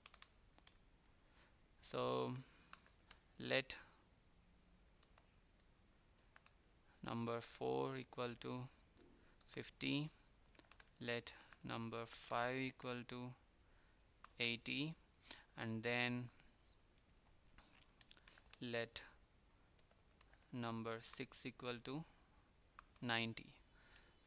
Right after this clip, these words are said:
So what I'm going to do is let result equal to, I'm going to subtract number four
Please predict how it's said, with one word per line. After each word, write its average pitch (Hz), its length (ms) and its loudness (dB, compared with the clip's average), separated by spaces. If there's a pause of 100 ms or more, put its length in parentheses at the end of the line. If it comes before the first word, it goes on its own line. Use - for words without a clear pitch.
(260)
So 127 640 4
what 147 200 6
I'm 156 140 8
going 139 240 6
to 143 100 4
do 131 260 6
is 113 340 4 (1300)
let 131 260 6 (560)
result 151 380 0
equal 113 300 0 (100)
to, 165 240 2 (880)
I'm 127 160 8
going 147 240 6
to 175 100 0
subtract 135 880 8 (720)
number 131 300 8
four 147 840 2